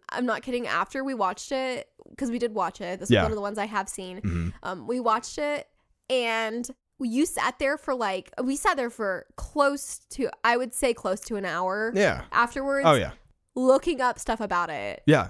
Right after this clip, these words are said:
Speaker 2: and that's,
Speaker 1: And
Speaker 2: that's, that's what I love. I love it. I love it.
Speaker 1: I, to be honest, I watched this movie. I was a little
Speaker 2: <laughs>
Speaker 1: like,
Speaker 2: The whole time you were like, "What is this movie?"
Speaker 1: "What is happening?"
Speaker 2: And, and that was me when I
Speaker 1: "What's
Speaker 2: first
Speaker 1: going
Speaker 2: watched it.
Speaker 1: on?" And then,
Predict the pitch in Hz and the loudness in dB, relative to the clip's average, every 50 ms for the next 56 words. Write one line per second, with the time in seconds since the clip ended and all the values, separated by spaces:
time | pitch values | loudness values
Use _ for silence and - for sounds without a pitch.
0 | - - 143 - - 320 277 - - 143 151 139 - 139 135 151 151 147 135 160 | -2 0 6 6 6 6 6 4 4 4 2 2 0 -2 2 2 2 4 6 6
1 | 147 117 107 104 123 135 120 95 90 98 - - - 127 127 147 160 123 98 78 | 6 8 6 6 6 6 6 4 2 -6 -10 -4 -2 4 6 6 4 4 2 -6
2 | - - _ _ - 123 - - 254 262 277 294 320 330 330 - 320 - - - | -10 -14 _ _ 0 6 8 8 8 8 6 4 2 0 -2 -4 -4 -4 -2 -2
3 | 302 285 254 247 247 254 262 254 - - - - 262 240 247 294 320 - 359 - | 0 0 0 0 0 -2 -2 -4 -6 -6 0 0 0 2 2 0 -2 -2 -6 -4
4 | - 233 202 175 180 185 185 226 - _ 466 _ _ _ _ _ _ _ _ _ | -2 -4 -2 -2 -4 -6 -6 -8 -10 _ -20 _ _ _ _ _ _ _ _ _
5 | _ - - - 622 370 427 - 440 - 508 466 494 - 285 320 302 277 254 247 | _ 4 4 4 6 6 2 4 4 4 6 6 6 6 8 8 8 8 6 4
6 | 240 233 226 233 - - - - - - - - - - - - 139 - 190 196 | 2 0 0 0 -2 -14 -18 -18 -18 -20 -20 -20 -20 -12 2 2 6 8 8 6
7 | - - 175 156 131 127 120 127 127 117 120 110 - 113 110 113 143 160 - - | 8 6 4 4 6 4 4 4 4 2 0 -2 0 2 4 4 4 4 2 4
8 | 151 139 139 135 131 135 131 127 117 - - 120 113 110 113 113 104 87 82 - | 2 2 2 2 2 2 4 4 4 2 2 4 4 4 4 4 2 -2 -4 -4
9 | 240 233 247 277 294 - 392 - - - - - 180 - - 196 180 185 196 214 | 0 2 2 2 2 0 -4 -8 -8 -6 -2 -2 -2 -2 -4 -8 -8 -6 -6 -6
10 | 294 359 135 123 120 117 - - 131 127 120 117 131 135 123 139 127 113 147 165 | -4 -2 0 0 0 -2 -2 -2 0 0 0 2 2 2 4 2 2 2 4 4
11 | 160 120 104 117 117 139 175 - - 117 107 - - 117 104 - 208 190 190 190 | 4 4 2 4 4 6 6 6 4 2 2 4 4 4 6 6 4 4 4 2
12 | 190 196 214 240 302 370 392 - _ _ _ _ _ _ _ _ - 269 262 254 | 2 0 0 -2 -2 -4 -6 -8 _ _ _ _ _ _ _ _ -2 0 0 2
13 | 262 254 254 247 | 2 0 0 0